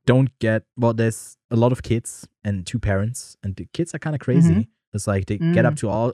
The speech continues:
Speaker 1: co-, sorts of shenanigans, and it's like, "Oh no, so many kids. How,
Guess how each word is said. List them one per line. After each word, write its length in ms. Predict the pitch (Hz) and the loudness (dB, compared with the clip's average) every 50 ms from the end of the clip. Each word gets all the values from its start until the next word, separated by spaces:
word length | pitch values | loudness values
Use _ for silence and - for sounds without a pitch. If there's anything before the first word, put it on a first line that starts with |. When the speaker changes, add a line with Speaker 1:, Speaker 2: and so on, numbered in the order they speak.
| _ - | _ -12
Speaker 1:
co-, 80 | - - | -14 -12
sorts 320 | - - 135 131 117 - | -6 -2 -2 -2 -2 -4
of 100 | 107 - | -8 -10
shenanigans, 800 | - - 107 101 95 90 113 113 95 87 90 95 117 127 - - _ _ _ _ _ | -8 -8 -8 -6 -4 -4 -4 -6 -4 -4 -4 -4 -4 -4 -6 -10 _ _ _ _ _
and 100 | - 98 | -6 -6
it's 80 | 95 - | -4 -2
like, 240 | 98 92 90 - - _ - | -4 -4 -4 -6 -12 _ -6
"Oh 160 | - 113 135 | -4 -2 -2
no, 280 | 120 113 131 127 98 90 | 0 -2 -2 -4 -6 -8
so 140 | - - 107 | -6 -6 -4
many 180 | 117 131 139 123 | -4 -4 -4 -4
kids. 480 | - 117 120 107 - - - - - _ _ _ - | -4 -4 -6 -6 -6 -12 -16 -16 -20 _ _ _ -4
How, 200 | 117 131 139 - | -2 -2 -2 -4